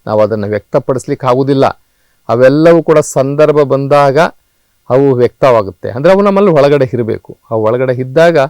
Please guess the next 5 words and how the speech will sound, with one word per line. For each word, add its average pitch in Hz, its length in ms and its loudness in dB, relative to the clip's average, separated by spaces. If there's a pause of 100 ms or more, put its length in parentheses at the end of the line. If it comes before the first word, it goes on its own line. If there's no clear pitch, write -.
(460)
ಸಮಯಕ್ಕೆ 135 680 -2
ತಕ್ಕಂತೆ 143 640 -4
ಅವು 120 420 -4 (360)
ನಮ್ಮಲ್ಲಿ 117 460 -4
ವ್ಯಕ್ತವಾಗ್ತವೆ. 107 800 -4